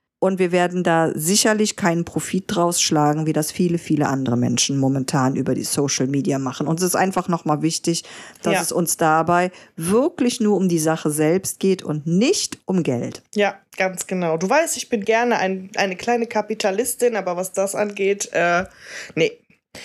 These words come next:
Speaker 2: Das, das, da, da haben wir auch einfach gar nicht die Expertise für.
Speaker 1: Nee.
Speaker 2: So, wir, wir machen das, weil wir es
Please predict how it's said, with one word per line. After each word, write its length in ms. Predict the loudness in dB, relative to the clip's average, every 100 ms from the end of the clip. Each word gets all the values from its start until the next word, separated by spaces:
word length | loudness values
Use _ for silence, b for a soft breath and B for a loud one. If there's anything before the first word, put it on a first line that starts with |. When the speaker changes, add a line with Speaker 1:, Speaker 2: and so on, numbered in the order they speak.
| B B
Speaker 2:
Das, 180 | 0 2
das, 480 | 0 -2 -4 -6 0
da, 140 | 0
da 240 | 2 2 2
haben 140 | 2
wir 100 | 2
auch 100 | 2
einfach 320 | 0 -2 -4
gar 140 | -2 0
nicht 180 | 0
die 80 | 0
Expertise 640 | -2 -4 -6 -2 -2 -2 -4
für. 240 | -4 0
Speaker 1:
Nee. 300 | 2 2 -2 _
Speaker 2:
So, 300 | -10 -8 -6
wir, 140 | -4 -2 0
wir 140 | -2
machen 360 | 0 0 0 0
das, 240 | 0 0
weil 160 | 0 0
wir 40 | -2
es 240 | -4 -6